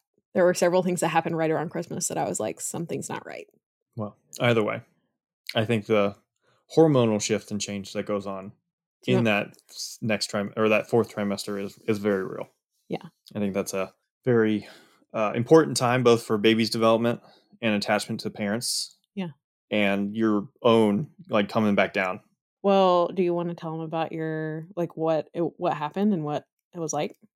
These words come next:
Speaker 2: Um, yeah. So postpartum depression for me was a lot of lapses in memory and we-, as well as, like, just core brain function. I couldn't think. I couldn't process information,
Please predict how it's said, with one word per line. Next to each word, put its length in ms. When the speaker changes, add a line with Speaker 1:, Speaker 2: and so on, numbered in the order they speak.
Speaker 2:
Um, 640
yeah. 420
So 180
postpartum 560
depression 440
for 140
me 460
was 840
a 60
lot 340
of 100
lapses 920
in 600
memory 640
and 280
we-, 120
as 260
well 180
as, 120
like, 180
just 260
core 300
brain 280
function. 440
I 40
couldn't 300
think. 280
I 60
couldn't 240
process 840
information, 680